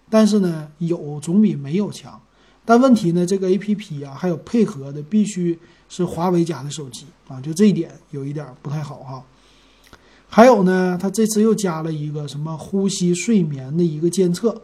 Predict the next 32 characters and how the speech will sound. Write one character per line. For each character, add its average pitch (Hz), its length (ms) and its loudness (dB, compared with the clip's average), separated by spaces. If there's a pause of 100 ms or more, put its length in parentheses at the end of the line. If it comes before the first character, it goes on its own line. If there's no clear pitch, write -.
(360)
那 220 180 8
这 262 220 0
个 208 160 4
呢， 165 180 -2
其 185 160 -4
实 175 160 0
你 165 180 -4
的 160 120 2
表 180 260 -2 (180)
必 220 140 0
须 220 140 2
得 214 100 6
晚 202 160 -2
上 151 100 -12
睡 196 160 -2
觉 202 160 2
戴 220 300 -2 (400)
啊， 139 160 -14
这 196 120 -4
一 196 140 2
点 160 220 -6
上 135 100 -10
来 139 160 -10
说 131 380 -14
不 147 160 -10
是 175 140 0
特 180 160 -2
别 139 180 -8
的 139 80 -10
好 135 260 -16
的 131 140 -14
哈， 131 240 -14